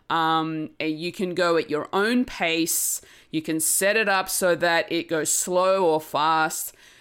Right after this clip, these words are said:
Uh, it ranges from beginner level up to advanced. Uh, you, you can either do it as a sort of a musical lessons type of game, or you can actually play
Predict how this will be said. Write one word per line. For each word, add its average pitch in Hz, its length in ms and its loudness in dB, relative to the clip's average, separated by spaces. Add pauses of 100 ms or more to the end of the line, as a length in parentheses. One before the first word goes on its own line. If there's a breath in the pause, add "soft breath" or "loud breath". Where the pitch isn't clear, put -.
Uh, 160 360 0 (260)
it 185 220 0
ranges 196 560 0
from 175 460 0
beginner 202 420 -2
level 202 340 2
up 180 160 -2
to 170 140 -4
advanced. 190 1000 -2
Uh, 170 420 0
you, 165 160 -4
you 170 160 -4
can 175 520 -4
either 180 280 0
do 180 220 0
it 175 220 0
as 180 500 0
a 175 400 2
sort 208 200 -2
of 196 60 -2
a 180 80 2
musical 247 600 0
lessons 196 680 0
type 202 360 -2
of 185 180 -6
game, 180 420 -2 (440 loud breath)
or 240 260 6
you 214 160 -2
can 214 400 -2
actually 190 480 0
play 175 680 -2